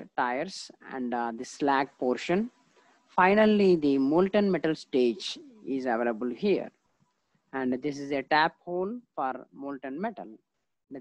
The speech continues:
these are tires, T U Y E R S tires,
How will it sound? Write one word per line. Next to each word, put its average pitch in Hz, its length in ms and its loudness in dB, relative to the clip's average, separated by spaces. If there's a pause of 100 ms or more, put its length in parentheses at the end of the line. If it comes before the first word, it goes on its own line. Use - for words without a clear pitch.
these 247 260 -6
are 233 260 -2
tires, 143 680 -8 (680)
T 165 80 -6 (160)
U 165 60 -2
Y 147 160 -4
E 127 200 -4
R 120 200 -4
S 202 180 -8
tires, 131 520 -8